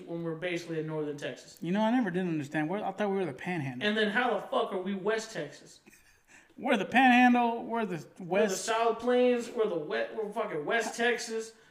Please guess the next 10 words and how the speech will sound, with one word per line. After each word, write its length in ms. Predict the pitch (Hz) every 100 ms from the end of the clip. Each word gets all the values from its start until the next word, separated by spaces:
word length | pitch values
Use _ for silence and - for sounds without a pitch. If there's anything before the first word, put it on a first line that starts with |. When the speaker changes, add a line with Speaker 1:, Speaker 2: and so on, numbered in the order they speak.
| _ _ -
Speaker 2:
How 240 | 233 294
are 160 | 320 269
we 220 | 214 160
West? 420 | 139 185 156 -
We're 120 | 208
at 100 | 226
the 100 | 175
top. 560 | 135 - 202 214 214 -
El 140 | 202 185
Paso. 640 | 190 208 214 226 226 214